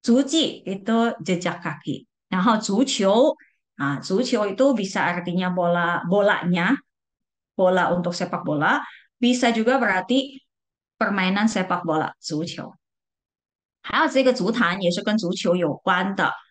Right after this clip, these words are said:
足坛ini juga masih berkaitan dengan sepak bola.坛itu artinya dunia atau, eh, dunia,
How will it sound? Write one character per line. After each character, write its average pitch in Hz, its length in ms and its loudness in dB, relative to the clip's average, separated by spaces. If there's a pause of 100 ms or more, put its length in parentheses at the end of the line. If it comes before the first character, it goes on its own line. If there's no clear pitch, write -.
(100)
足 214 260 0
坛 202 460 0
ini 220 240 2
juga 220 240 0
masih 180 240 -4
berkaitan 196 480 -2
dengan 175 240 0
sepak 175 400 -2
bola. 160 240 0 (400)
坛 202 320 2
itu 285 480 0 (400)
artinya 214 800 0
dunia 226 560 6
atau, 233 1040 -2 (240)
eh, 185 540 0 (1200)
dunia, 196 400 0